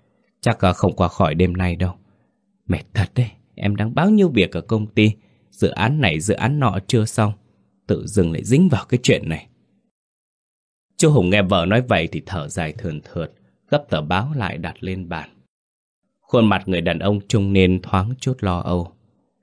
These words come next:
nhưng nhiều hơn cả là sự mệt mỏi và cam chịu.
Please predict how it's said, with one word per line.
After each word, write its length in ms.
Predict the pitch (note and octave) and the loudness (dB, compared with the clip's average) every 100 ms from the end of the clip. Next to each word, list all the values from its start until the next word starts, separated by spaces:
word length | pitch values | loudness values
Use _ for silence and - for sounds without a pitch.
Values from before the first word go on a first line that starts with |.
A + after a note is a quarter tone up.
| - | -2
nhưng 320 | G2 F#2+ F#2 | 4 4 4
nhiều 220 | F2+ D#2+ D#2 | 2 2 -2
hơn 240 | - F#2 F#2 | -4 -4 -4
cả 240 | F2+ D#2+ - _ _ | -6 -6 -10 _ _
là 120 | - | -8
sự 220 | D#2 - D#2 | -4 -2 -2
mệt 200 | E2 D#2 - | -4 -6 -6
mỏi 340 | E2+ - G#2 | -8 -6 -10
và 100 | - | -10
cam 320 | D#2 - F#2+ F#2 | -12 -6 -6 -6
chịu. 300 | - F2 E2 | -6 -6 -8